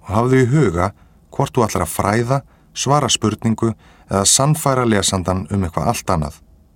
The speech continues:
Möðruvallabók, Víkingaskip,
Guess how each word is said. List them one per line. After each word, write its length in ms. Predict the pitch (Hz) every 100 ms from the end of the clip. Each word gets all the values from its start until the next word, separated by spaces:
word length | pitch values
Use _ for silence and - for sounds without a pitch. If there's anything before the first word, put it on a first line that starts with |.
| _ _ _ _ _ - - - - _ _ _ _ -
Möðruvallabók, 1040 | 117 151 139 98 90 85 85 80 - - - _ _ - _ _ _ _ _ -
Víkingaskip, 880 | 131 147 110 92 80 - 85 80